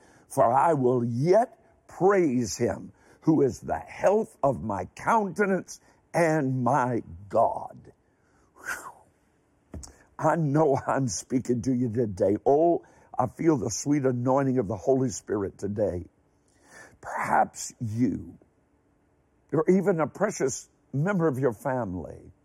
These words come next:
your eyes are being opened right now to the devil's attempt to lead you down a path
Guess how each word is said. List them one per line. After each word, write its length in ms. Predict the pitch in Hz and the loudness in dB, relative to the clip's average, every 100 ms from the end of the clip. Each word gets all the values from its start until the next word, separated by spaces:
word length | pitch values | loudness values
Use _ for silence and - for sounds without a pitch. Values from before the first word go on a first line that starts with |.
| _ _ _ _ _ - | _ _ _ _ _ -6
your 140 | - | -4
eyes 540 | 170 185 170 139 123 101 | 0 2 4 4 2 0
are 80 | 113 | 0
being 280 | 127 117 | 0 2
opened 460 | 127 147 - - - | 0 0 -4 -12 -6
right 300 | 143 - 160 | -2 0 -2
now 460 | 135 131 85 - 87 _ _ _ _ _ _ _ _ _ _ | -4 -6 -8 -16 -20 _ _ _ _ _ _ _ _ _ _
to 180 | - 101 | -8 -4
the 220 | 98 120 | 0 -2
devil's 640 | 80 90 143 156 208 202 | -2 2 2 4 0 0
attempt 520 | 226 208 - 127 123 117 | -2 -4 0 0 0 -2
to 80 | |
lead 440 | 123 113 127 165 147 | 0 2 2 2 0
you 140 | 214 | 0
down 340 | 151 139 131 139 | 2 0 0 -2
a 60 | |
path 600 | 135 - 98 90 123 151 | -4 -2 0 4 2 0